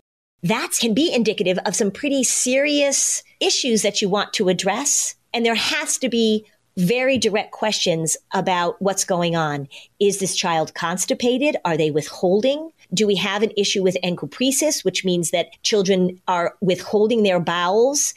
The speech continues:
and they're not pooping, and so they get constipated? It causes long and chronic difficulty. If you have a child who's afraid to pee on the potty, I would want to be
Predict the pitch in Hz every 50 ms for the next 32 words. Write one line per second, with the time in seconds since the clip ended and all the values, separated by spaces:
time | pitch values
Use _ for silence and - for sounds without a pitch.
0 | _ - 202 185 185 165 196 180 175 175 175 190 208 208 - - _ - - 269
1 | 269 269 269 254 262 240 185 - 185 165 170 175 180 - - - 220 220 220 -
2 | - 214 - 233 214 220 208 226 226 226 233 - - 190 - - - 170 165 156
3 | 160 160 156 - - _ 175 160 156 165 170 180 196 214 220 226 226 226 233 240
4 | 233 196 175 160 - - - 196 185 196 208 208 - - 202 196 - 208 - -
5 | 196 202 208 247 247 269 285 - _ - 262 269 269 277 277 269 247 220 226 -
6 | - 226 214 214 214 202 - 220 202 - 185 - - 196 175 175 180 - - -
7 | - - - 247 262 262 262 262 254 254 254 254 254 - - 247 247 247 247 277
8 | 285 320 339 - _ _ _ _ - 220 233 254 285 285 294 294 262 254 240 226
9 | 226 226 220 - _ _ _ - - 226 196 175 202 190 190 185 180